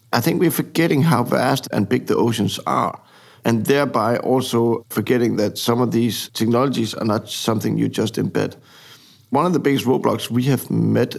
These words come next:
is internet connectivity of vessels. Like, it's not given that there's internet connectivity on a vessel globally, right? Because you have to connect to satellites and it's very expensive. From a pure technology point of view, that's moving very fast now, right?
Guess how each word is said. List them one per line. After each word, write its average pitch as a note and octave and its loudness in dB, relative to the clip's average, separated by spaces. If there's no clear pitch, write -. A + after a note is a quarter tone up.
is - -2
internet A#2 2
connectivity A2 0
of G2+ -2
vessels. - -8
Like, A#2+ 0
it's A2+ -2
not B2+ -2
given C#3+ 2
that G#2+ -2
there's A2 -2
internet A#2+ -2
connectivity A2 0
on G#2+ 0
a G#2 2
vessel A2+ 0
globally, - 0
right? F#2+ 0
Because G#2 -4
you G#2+ 2
have G2+ 0
to - -10
connect A2+ -2
to - -8
satellites B2+ 2
and F#2+ -4
it's G#2 -4
very G#2 0
expensive. A2 -6
From A2+ 0
a G#2+ 0
pure D#3+ -2
technology C3 0
point G#2+ 0
of E2+ -4
view, - -2
that's - 0
moving C#3+ 2
very C#3 4
fast B2+ -2
now, - -6
right? - -4